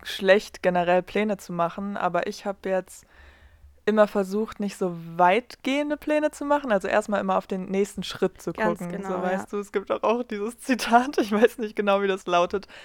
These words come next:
Speaker 1: aber dass man, wenn man jetzt auf den Berg steigt, du guckst halt nicht auf den Gipfel des
Speaker 2: Ja.
Speaker 1: Berges, sondern immer auf den nächsten Schritt. So,
Speaker 2: Ja.
Speaker 1: und du arbeitest halt darauf hin, aber natürlich ist es gut, so ein Ziel zu haben, so das große Ganze, was man erreichen möchte, auf jeden Fall,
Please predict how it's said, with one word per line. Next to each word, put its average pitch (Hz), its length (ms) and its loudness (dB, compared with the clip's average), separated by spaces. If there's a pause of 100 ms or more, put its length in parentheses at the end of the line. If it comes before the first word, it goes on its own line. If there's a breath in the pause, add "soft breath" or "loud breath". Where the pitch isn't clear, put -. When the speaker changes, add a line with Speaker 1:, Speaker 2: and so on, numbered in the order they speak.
(320 loud breath)
Speaker 1:
aber 190 440 4
dass 196 200 -6
man, 185 280 -4
wenn 185 100 -2
man 185 140 -4
jetzt 180 160 -6
auf - 160 -6
den 185 100 -10
Berg 185 300 2
steigt, 180 520 -2
du 185 60 -8
guckst - 240 -8
halt 190 140 0
nicht 185 180 -6
auf 180 120 -6
den 185 140 -4
Gipfel 208 320 4
des 196 140 -2
Speaker 2:
Ja. 208 80 -6
Speaker 1:
Berges, 196 460 2
sondern 180 260 -2
immer 190 260 0
auf - 100 -4
den 175 120 -4
nächsten 165 300 -8
Schritt. - 380 -6 (420 loud breath)
So, - 140 -4
Speaker 2:
Ja. 165 60 4 (100)
Speaker 1:
und 170 220 -4
du 175 80 2
arbeitest 190 440 4
halt 190 160 -2
darauf 180 260 0
hin, 269 460 0
aber 180 500 2 (320)
natürlich 196 380 0
ist 190 100 -2
es 180 160 -14
gut, 233 240 -2
so 185 240 2
ein 180 100 0
Ziel 233 280 0
zu 226 180 0
haben, 214 380 2
so 190 80 -4
das 185 160 -8
große 190 280 -4
Ganze, 196 300 -4
was 185 140 -6
man 185 100 -6
erreichen 196 460 -4
möchte, 196 340 -4
auf 180 120 -10
jeden 185 180 -6
Fall, 202 340 -2